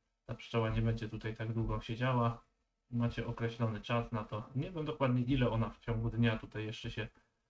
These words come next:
utrzymuje, ale po, po, po pewnym czasie ona znika i no trzeba,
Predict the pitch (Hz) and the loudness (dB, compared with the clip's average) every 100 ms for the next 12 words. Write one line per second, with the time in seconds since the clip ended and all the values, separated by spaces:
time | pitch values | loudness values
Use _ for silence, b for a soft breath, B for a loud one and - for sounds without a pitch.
0 | _ _ 127 - 117 139 160 147 147 - | _ _ -6 -2 2 4 4 2 2 -4
1 | _ _ _ _ - 123 - - - 123 | _ _ _ _ 2 2 4 0 -2 -4
2 | 127 - - - 120 131 123 120 117 123 | -4 -4 -8 -4 0 2 4 4 4 0
3 | 120 120 117 117 117 120 147 - 135 120 | 2 2 4 4 2 0 -4 0 2 4
4 | 113 110 110 110 101 113 113 - 117 113 | 2 -2 -2 -2 -2 -2 -2 -2 -2 -2
5 | 107 110 | -2 -4